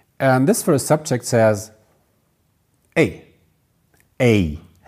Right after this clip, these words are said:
<laughs> You listen, you hear this and say, "Oh, what? F-, forgot his glasses or so?" Uh, then, then it's the turn of the next subject. And the next subject, number two, says, "A."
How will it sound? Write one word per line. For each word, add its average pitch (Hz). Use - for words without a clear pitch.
<laughs> -
You 131
listen, 180
you 135
hear 139
this 190
and 107
say, 85
"Oh, 135
what? 92
F-, -
forgot 92
his 82
glasses 92
or 165
so?" 170
Uh, 101
then, 113
then 113
it's -
the 107
turn 123
of 120
the 139
next 170
subject. -
And 123
the 117
next 117
subject, 165
number 104
two, 165
says, 110
"A." 139